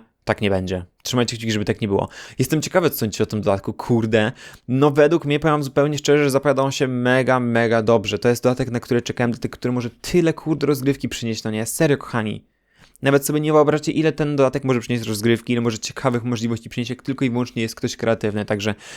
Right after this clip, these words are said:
ja tym bardziej po prostu jaram się tym, co tam może zostać dodane i mam nadzieję, że wy też się jaracie. Jestem ciekawy, co sądzicie. Napiszcie w komentarzach, jeżeli ten film wam się spodobał, zostawcie łapkę w górę, zostawcie komentarz, zostawcie wszystko, co możecie zostawić,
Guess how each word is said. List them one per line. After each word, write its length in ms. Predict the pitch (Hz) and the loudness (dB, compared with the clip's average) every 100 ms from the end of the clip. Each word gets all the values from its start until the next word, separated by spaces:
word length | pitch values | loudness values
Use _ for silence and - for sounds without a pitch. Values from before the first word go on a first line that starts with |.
| - - | -20 -4
ja 80 | 135 | -2
tym 180 | 139 131 | 0 2
bardziej 260 | 131 131 123 | 2 2 -2
po 60 | |
prostu 300 | 127 123 120 - - - | -2 0 -2 -4 -10 -2
jaram 460 | 120 139 143 131 123 | 2 4 6 2 0
się 160 | - | -6
tym, 280 | - 123 120 - - _ | -2 0 -2 -6 -20 _
co 220 | - 139 | 0 0
tam 140 | 139 | 2
może 260 | 131 127 120 | 2 4 2
zostać 240 | 113 120 | 0 -2
dodane 300 | 113 117 123 | 0 0 0
i 40 | 123 | 0
mam 120 | 117 | 0
nadzieję, 260 | 113 117 107 | 2 2 4
że 120 | 110 | 2
wy 80 | 107 | 2
też 200 | 110 - | 0 2
się 120 | 107 | 2
jaracie. 320 | 101 - 120 | 2 0 -6
Jestem 220 | 113 127 | -6 -4
ciekawy, 320 | 123 139 135 | -2 2 2
co 60 | 131 | 0
sądzicie. 400 | 131 123 131 123 - - 127 | -2 -2 0 -2 -4 -8 0
Napiszcie 480 | 131 139 143 - | 2 2 0 -2
w 40 | 135 | -2
komentarzach, 460 | 131 120 120 117 | -2 2 2 2
jeżeli 180 | 113 117 | 0 -4
ten 100 | 127 | -6
film 140 | 120 123 | -4 -4
wam 140 | 120 | -2
się 120 | 127 | -4
spodobał, 380 | - 131 131 127 | -2 2 2 0
zostawcie 380 | 147 156 143 147 | -4 -4 0 0
łapkę 180 | - 131 | 0 -2
w 60 | |
górę, 180 | 120 131 | 0 -2
zostawcie 360 | 135 156 - 139 | -2 -4 -4 -8
komentarz, 680 | - - 160 147 135 135 | -4 0 0 2 2 0
zostawcie 420 | 120 - 143 - | -2 -4 -6 -6
wszystko, 640 | 135 - - - 160 - 139 | -14 -10 -6 -2 -2 0 -2
co 100 | 139 | 0
możecie 220 | 139 131 | -2 -2
zostawić, 460 | 123 127 117 117 | 0 2 2 0